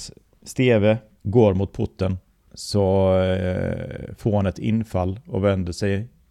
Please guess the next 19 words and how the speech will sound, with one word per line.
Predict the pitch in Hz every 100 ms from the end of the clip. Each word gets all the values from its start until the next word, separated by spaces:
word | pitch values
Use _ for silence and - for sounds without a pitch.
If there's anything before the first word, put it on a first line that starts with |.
| _ -
om | 107 95 82
mot | 104 110 - -
en | 98 92 90
utav | 90 92
väktarna | 90 98 - 82 82 -
och | 101
frågar, | - 92 92 82 90 90
eh, | 92 95 92 87 - _ -
"Urs-, | 113 - -
ursäkta, | 113 - - - 92 92 90
eh, | - - - - -
vad | - - - 120
är | 117
det | 98
för | - 104 101 104 101
gevär | 101 101 104 98 90
ni | 110
använder? | 101 87 - 95
Vet, | 101 98